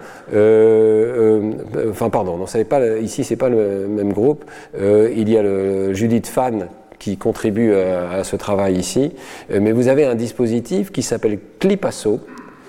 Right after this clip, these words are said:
et qui a été testé par Ju-, Judith Fan, dont le but est de faire un logiciel d'intelligence artificielle qui, euh, arrive à reproduire les dessins humains. Après tout, ce serait assez utile d'avoir un système qui fait un, un sketch, comme on dit en anglais, hein,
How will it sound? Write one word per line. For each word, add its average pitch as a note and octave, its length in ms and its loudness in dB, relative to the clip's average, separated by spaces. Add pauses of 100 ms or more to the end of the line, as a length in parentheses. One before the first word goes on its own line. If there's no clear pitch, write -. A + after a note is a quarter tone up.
(180)
et F#2+ 80 0
qui G#2+ 120 -2
a C3+ 60 4
été C3 220 0
testé B2 360 -6
par G#2 220 -6
Ju-, F#2+ 300 -6
Judith G#2 320 -4
Fan, D#3 180 2
dont A#2+ 120 2
le A2+ 100 0
but E3 500 -4
est A#2 60 -4
de A2 100 0
faire E3 220 0
un C#3 40 0
logiciel B2 400 0
d'intelligence B2 380 -2
artificielle A#2 760 -4 (440)
qui, D3 380 2
euh, A2 340 4
arrive C#3 260 0
à D3 40 2
reproduire A2+ 600 0
les G2+ 320 2
dessins G2+ 360 -4
humains. F#2 300 -2 (300)
Après - 180 -6
tout, C#3 120 -2
ce C3 140 0
serait - 140 -2
assez F#2+ 200 -2
utile F2+ 340 -2
d'avoir F2 280 -2
un E2+ 40 -8
système - 360 -4
qui A#2+ 100 -8
fait F#2 140 -6
un, D2+ 180 -6 (180)
un - 40 -10
sketch, - 600 -4
comme - 140 -10
on F#2+ 80 -10
dit F2+ 100 -8
en D#3+ 120 -10
anglais, B2+ 300 -2
hein, E3 300 -10